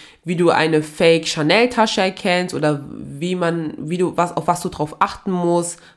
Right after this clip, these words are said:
was ist bei der echten Chanel-Tasche, was ist bei der Fake-Chanel-Tasche nicht. Ähm, und das ist ein echt cooles Buch und ich bin immer noch schockiert, dass ich erst jetzt herausgefunden habe, dass Givenchy, also Hubert de Givenchy,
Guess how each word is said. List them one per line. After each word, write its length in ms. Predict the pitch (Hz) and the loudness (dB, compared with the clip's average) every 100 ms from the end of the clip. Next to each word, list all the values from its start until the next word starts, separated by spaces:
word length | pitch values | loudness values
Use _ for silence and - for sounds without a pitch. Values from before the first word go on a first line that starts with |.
| _ | _
was 200 | 160 156 | -2 -2
ist 120 | 160 - | -6 -6
bei 120 | 147 | -6
der 180 | 135 - | -4 -2
echten 280 | 208 - | -4 -4
Chanel-Tasche, 580 | - 170 160 170 165 156 | -4 -2 -2 -4 -8 -10
was 160 | 135 139 | -12 -14
ist 140 | 135 | -14
bei 100 | 135 | -12
der 120 | 135 | -12
Fake-Chanel-Tasche 760 | 143 175 175 165 156 156 151 151 | -8 -8 -6 -4 -4 -4 -6 0
nicht. 380 | 190 240 - - - - - - - _ | 2 2 0 -14 -20 -20 -20 -20 -20 _
Ähm, 840 | - 165 160 160 156 156 156 151 - - | 0 2 2 0 -4 -4 -6 -8 -14 -10
und 220 | - 160 160 | -4 -2 -4
das 140 | 160 | -6
ist 140 | 180 | -4
ein 260 | 151 156 - | -4 -4 0
echt 320 | 196 226 - | 0 0 -2
cooles 320 | - 233 226 | -2 0 0
Buch 420 | - 180 185 190 190 | -2 0 2 2 0
und 160 | 175 | -4
ich 60 | 156 | -2
bin 200 | 165 165 | -4 0
immer 180 | 190 214 | 0 0
noch 120 | 220 | -2
schockiert, 580 | - 247 - 160 202 - _ _ _ _ - | -6 -8 -2 0 -2 -8 _ _ _ _ -2
dass 200 | 175 175 | 0 0
ich 140 | - | 0
erst 280 | 175 180 - | 0 0 -6
jetzt 460 | 147 147 185 - - | -8 0 0 0 -2
herausgefunden 800 | 170 160 185 - - 156 147 143 | 0 2 0 -2 -4 -2 -2 -2
habe, 480 | 135 135 135 156 185 - - - _ | -2 -2 0 0 -2 -8 -20 -20 _
dass 440 | 160 156 151 151 - | 4 4 2 0 -6
Givenchy, 760 | 139 151 185 185 185 - 196 | -2 0 2 2 0 -2 0
also 260 | - 156 151 | 0 0 0
Hubert 460 | 170 165 160 156 | 0 2 2 0
de 80 | 147 | -6
Givenchy, 720 | 135 147 139 135 - 254 262 | -4 -6 -6 -6 -2 -2 -4